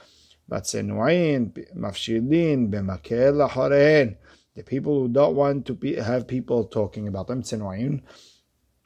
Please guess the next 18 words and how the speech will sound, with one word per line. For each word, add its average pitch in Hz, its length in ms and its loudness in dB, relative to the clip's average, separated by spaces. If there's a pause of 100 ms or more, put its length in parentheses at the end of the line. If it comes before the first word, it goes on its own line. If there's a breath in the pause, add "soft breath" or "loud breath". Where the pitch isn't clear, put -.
(480)
they 135 400 6
just, 139 460 2
uh, 120 320 4
they 120 320 2
hold, 120 420 4
I 113 120 4
guess, 117 240 0
they 120 80 -2
hold 120 260 0
up 127 140 0
the 120 80 -4
clothing 139 420 2
with 120 180 -2
a 113 340 -2
stick 117 320 -6
over 110 200 -6
their 95 420 -2
back. 101 500 -2